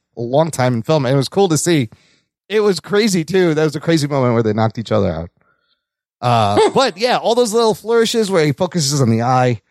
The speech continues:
and it, like, zooms in and times. I like, I loved all that. I thought that was great.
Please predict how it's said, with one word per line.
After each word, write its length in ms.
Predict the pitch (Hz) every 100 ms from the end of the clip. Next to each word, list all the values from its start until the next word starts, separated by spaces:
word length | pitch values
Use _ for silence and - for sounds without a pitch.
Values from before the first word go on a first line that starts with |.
| _ _
and 100 | 92
it, 60 | 95
like, 160 | 101
zooms 300 | 92 120 110
in 300 | 117 113 107
and 120 | 104 92
times. 380 | 113 110 110
I 140 | - 120
like, 220 | 151 147
I 20 |
loved 240 | 131 180 160
all 80 | -
that. 140 | _ _ _ _
I 20 | _
thought 80 | 151
that 80 | 147
was 80 | 139
great. 220 | 170